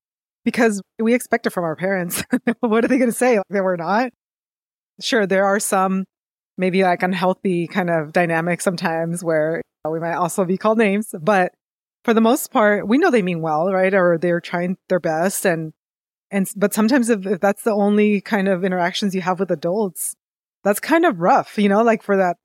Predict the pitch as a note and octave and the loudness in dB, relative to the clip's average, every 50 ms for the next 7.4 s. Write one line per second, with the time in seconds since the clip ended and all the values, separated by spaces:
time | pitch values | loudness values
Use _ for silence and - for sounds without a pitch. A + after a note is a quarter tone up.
0 | _ - - F#3 A3 - - F3+ D#3 D#3 D#3 - F#3 E3 - F3+ F3 F3 E3+ D#3 | _ -4 -2 -2 -2 0 -2 -4 -4 -4 -8 -10 -10 -8 -6 -6 -6 -6 -4 -4
1 | E3+ E3 D#3+ E3+ F#3+ - - F3 D3 D3+ C#3+ C3+ C#3 E3+ E3+ D#3 E3 F3 F3 F3 | -4 -4 -2 -4 -4 -2 -2 -2 -2 -2 -8 -10 -8 -10 -10 -8 -6 -6 -6 -6
2 | E3 E3+ F3+ F3+ F3+ F3 E3 _ _ _ _ _ _ _ _ _ _ - F#3+ G3+ | -4 -4 -2 -2 -2 -4 -6 _ _ _ _ _ _ _ _ _ _ -2 2 4
3 | G#3 G#3+ G#3+ G3+ G3+ G3 - - D#3+ E3+ F3+ F3+ F3+ F3 - F3+ E3+ E3 E3+ E3 | 4 4 4 4 2 0 0 -2 -2 -2 0 0 0 -2 -4 -4 -4 -2 -4 -4
4 | E3 E3 D#3 E3 D#3+ E3 F3 F3 F3 E3 D#3+ D3+ D#3 D#3 - - _ _ _ _ | -4 -6 -4 -4 -4 -2 -2 -2 -4 -4 -6 -6 -8 -8 -10 -14 _ _ _ _
5 | _ _ _ _ F#3+ F#3 E3+ G#3 A3 G#3 A#3+ A#3 A#3 A#3 G#3+ - - A3 F#3 G#3 | _ _ _ _ -2 2 4 4 4 4 2 2 2 0 0 0 -4 -4 -2 -2
6 | G#3 A3 G#3+ G#3 G3 G#3 F#3 G#3+ G#3 G3+ G3 - - F3 - - - - F#3+ G3 | -2 -2 -2 -2 -2 0 2 2 2 2 0 -2 -2 -6 -6 -8 -6 -2 0 0
7 | G3 G3 G3 G3 G3 G3 F#3+ F3+ | 2 2 2 2 2 2 0 -2